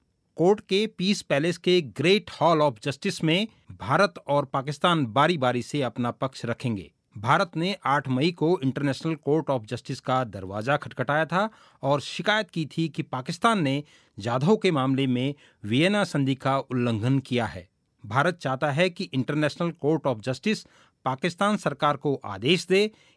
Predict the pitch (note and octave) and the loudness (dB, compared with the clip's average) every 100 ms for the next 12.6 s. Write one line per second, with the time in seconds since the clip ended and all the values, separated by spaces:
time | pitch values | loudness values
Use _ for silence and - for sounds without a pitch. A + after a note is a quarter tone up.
0 | - C3 C3+ - - G3+ G#3 C3+ C3 C3+ | -4 -2 0 -2 0 2 2 0 0 0
1 | C3+ - C#3+ C3+ - C3 D3 C3 A#2 B2 | -2 -4 -6 -4 -6 -6 -4 -4 -2 -6
2 | - - B2+ A#2 A2 - - A#2+ B2 - | -6 -2 0 0 -4 -10 -6 -2 -2 -4
3 | F2 D#2 _ _ _ E3+ F#3 F#3 F#3 C3 | -12 -16 _ _ _ 0 4 2 4 2
4 | A#2+ D#3+ G#3 - C3 C#3 A#2 C#3 D#3 A2+ | 2 0 0 0 0 0 0 -2 -4 -10
5 | G#2+ B2 - B2+ B2 A#2+ - _ - G#2+ | -6 -8 -4 -4 -4 -6 -12 _ -12 -10
6 | A2 G#2+ A2 G#2 - A2 G#2 - G3 F#3+ | -6 -2 -2 -2 -6 -8 -10 -4 -2 -2
7 | F2+ _ _ _ G2+ C3 A3+ - F#3 A3+ | -6 _ _ _ -4 -2 -2 -2 -2 -2
8 | - F3+ F3 B2 B2 C3 G3 - - C3+ | 0 2 2 2 0 0 -2 -6 -4 -2
9 | C#3 - - D#3 D#3+ F3+ F3+ G#3+ C#3 C3 | -2 -4 -4 -2 2 0 2 0 2 2
10 | C3+ - A2+ A2+ A#2+ - D#3+ B2+ D#3+ _ | 0 -2 -2 -2 0 2 2 2 -4 _
11 | _ A2 G#2 G3 F#3+ C3+ C3 - A#2 - | _ -10 0 0 2 0 0 0 -4 -4
12 | C3+ G#2+ G#2 B2 A#2 F3 | -6 -6 -6 -4 -2 -4